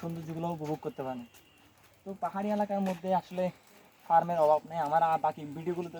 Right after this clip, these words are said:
দেখেছিলাম মুরগির ফার্ম যেখানে সেখানেই। তো অবশ্যই এখানে মুরগি চাষ করার জন্য বেস্ট একটা জায়গা মনে হয়। তো এখানে একটা, এখানে একটা আ-, আপনাদের মান্যগণ্য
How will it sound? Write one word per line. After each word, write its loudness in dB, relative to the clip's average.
দেখেছিলাম 0
মুরগির -6
ফার্ম 4
যেখানে -4
সেখানেই। -4
তো -18
অবশ্যই -12
এখানে -6
মুরগি -6
চাষ -2
করার -4
জন্য -6
বেস্ট -2
একটা -16
জায়গা -2
মনে -6
হয়। -20
তো -8
এখানে -8
একটা, -6
এখানে -8
একটা -10
আ-, 4
আপনাদের 2
মান্যগণ্য 4